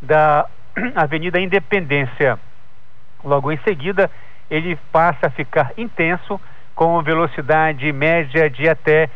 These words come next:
vinte e cinco quilômetros por hora,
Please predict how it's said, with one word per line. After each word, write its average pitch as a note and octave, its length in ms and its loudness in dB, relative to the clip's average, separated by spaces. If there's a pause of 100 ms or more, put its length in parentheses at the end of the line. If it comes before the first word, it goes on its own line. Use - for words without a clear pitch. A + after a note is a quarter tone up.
(240)
vinte D#3 420 -6
e D#3 60 -4 (100)
cinco F#3 280 -4
quilômetros C#3+ 800 0
por G3 220 6
hora, E3+ 300 6